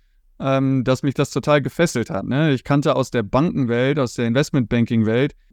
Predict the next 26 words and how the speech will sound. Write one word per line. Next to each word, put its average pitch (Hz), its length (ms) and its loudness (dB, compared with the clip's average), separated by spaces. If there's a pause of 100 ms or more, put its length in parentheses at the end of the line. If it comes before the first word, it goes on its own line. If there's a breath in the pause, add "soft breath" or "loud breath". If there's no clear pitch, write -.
(100)
schon 127 280 -2
viele 151 340 0
intelligente 127 600 0
Leute, 131 540 0 (260)
aber 127 180 -2
das 120 200 0
waren 135 200 2
meistens 131 600 0
so 120 420 0 (200)
Alpha-Tiere 123 1300 0 (360)
mit - 160 -4
spitzen 135 340 0
Ellenbogen 127 720 2
und 117 380 0
große 127 420 0
Egos 123 480 0
und 123 120 -2
so 117 140 -2
weiter. 123 480 0 (540)
Und 123 320 -2
hier 160 380 2
waren 156 240 4
es 113 260 -4
wirklich, 151 640 0
äh, 139 760 2
so, 123 440 0